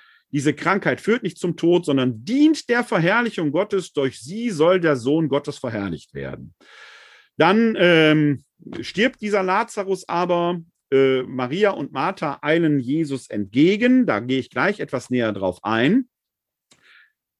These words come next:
Ähm, jedenfalls kommt Jesus jetzt zum Grab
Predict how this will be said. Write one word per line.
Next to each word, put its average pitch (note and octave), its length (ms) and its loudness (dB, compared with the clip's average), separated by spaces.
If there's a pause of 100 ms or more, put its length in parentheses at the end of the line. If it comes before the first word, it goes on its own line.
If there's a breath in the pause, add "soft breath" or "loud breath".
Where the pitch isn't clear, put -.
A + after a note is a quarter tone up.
Ähm, C#3+ 640 4 (340)
jedenfalls F3 560 -2
kommt A3+ 280 -2
Jesus F#3 320 -6
jetzt D#3+ 220 -2
zum C3 160 0
Grab C3 480 -2